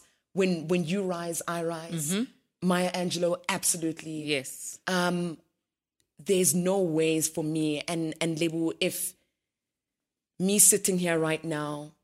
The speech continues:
Speaker 1: our drive time show, and I keep saying ours 'cause it doesn't belong to me. It belongs to everyone who's put me here.
Speaker 2: Mm.
Speaker 1: It's that it's those ten thousand, hundred thousand of, of women, men, young people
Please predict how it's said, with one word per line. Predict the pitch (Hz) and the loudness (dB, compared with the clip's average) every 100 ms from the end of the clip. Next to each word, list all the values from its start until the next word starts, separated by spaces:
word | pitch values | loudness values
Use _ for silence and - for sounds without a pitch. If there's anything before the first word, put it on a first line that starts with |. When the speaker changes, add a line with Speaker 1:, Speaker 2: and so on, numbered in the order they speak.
| _ _ _ _ _ | _ _ _ _ _
Speaker 1:
our | 170 160 | 0 2
drive | 147 160 156 | 0 2 0
time | 156 160 156 | 0 -6 -4
show, | - 156 | -4 -4
and | 151 | -6
I | 147 | -8
keep | - 185 | -6 -2
saying | - 151 151 | 0 0 -4
ours | 147 147 139 - | -8 -8 -8 -6
'cause | 139 - - - | 0 2 2 -4
it | 147 _ | -16 _
doesn't | 160 151 151 - | -4 -2 -4 -6
belong | - 143 143 | -6 -4 -6
to | - | -8
me. | 147 143 | -10 -12
It | - | -10
belongs | 147 143 147 | -10 -8 -10
to | - 156 | -8 -8
everyone | 147 143 147 | -8 -6 -6
who's | 143 143 - - _ _ | -4 -4 -6 -10 _ _
put | - - | -8 -6
me | 170 151 | -4 -4
here. | 143 139 - 139 | -4 -10 -14 -20
Speaker 2:
Mm. | 139 139 139 | -20 -8 -4
Speaker 1:
It's | 180 - | 0 2
that | 170 160 - - - _ _ _ _ _ _ _ _ _ - | 2 0 0 -2 -2 _ _ _ _ _ _ _ _ _ -6
it's | 165 | -2
those | 190 165 - | 0 0 0
ten | - 185 170 | -2 -2 -2
thousand, | 160 151 143 143 | -4 -8 -8 -12
hundred | - 165 160 156 | -8 -4 -4 -4
thousand | 147 147 143 143 - | -8 -8 -10 -14 -14
of, | 147 143 - | -14 -14 -8
of | 147 135 139 | -8 -4 0
women, | 151 143 139 139 _ _ _ - | 0 0 -4 -10 _ _ _ -8
men, | 156 156 147 139 139 | -2 0 0 -2 -6
young | 156 156 156 156 | -4 -2 0 -2
people | - 151 151 135 135 | -6 -8 -4 -4 -6